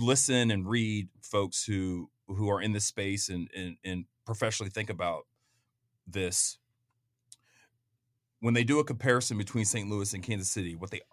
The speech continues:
what they often bring up is immigration, right? <laughs> The reason why Kansas City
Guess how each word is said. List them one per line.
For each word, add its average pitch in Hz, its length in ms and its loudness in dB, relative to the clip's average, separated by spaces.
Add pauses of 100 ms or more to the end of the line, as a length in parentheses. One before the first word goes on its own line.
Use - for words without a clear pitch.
(160)
what 107 160 -2
they 110 200 -2
often 135 300 6
bring 113 220 2
up 101 240 0 (640)
is 107 100 -2
immigration, 104 760 0 (800)
right? 95 320 -2 (180)
<laughs> - 120 -4 (360)
The 120 160 6
reason 180 280 8
why 139 160 6
Kansas 147 360 0
City 123 460 -2